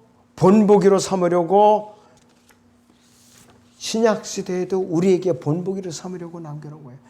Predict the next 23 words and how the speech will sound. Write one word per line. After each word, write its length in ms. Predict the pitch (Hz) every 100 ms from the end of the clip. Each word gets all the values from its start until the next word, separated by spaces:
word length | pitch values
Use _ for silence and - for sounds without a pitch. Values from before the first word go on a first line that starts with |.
| _ - -
그러니까 180 | 214
우리가 260 | 190 196 160
구약을 380 | 185 185 165 165
무시하면 380 | 147 151 143 147
안 140 | 110
돼요. 340 | 110 101 101 131 _ _ _ _ _ _ _ _
구약은 440 | - 202 202 196 196
왜 100 | 190
기록됐는가 680 | 196 175 - 175 156 147 170
이것이. 260 | 151 - _ _ _ _ _ _ _ _ _ _
우리에게 440 | 175 214 208 202 -
본을 340 | 180 240 240
삼으려고 480 | 190 226 196 180 180
기록된 380 | 185 147 165 139
거라고 240 | 135 123
그랬어요. 360 | 120 - - - _ _ _ _ _ _ _ _ _ _
로마서 360 | 151 147 135 -
십오 240 | 165 139
장 220 | 120 120 - _ _ _ -
사 240 | 143 147
절에 180 | 131 117
있는 260 | 101 117
대로. 160 | -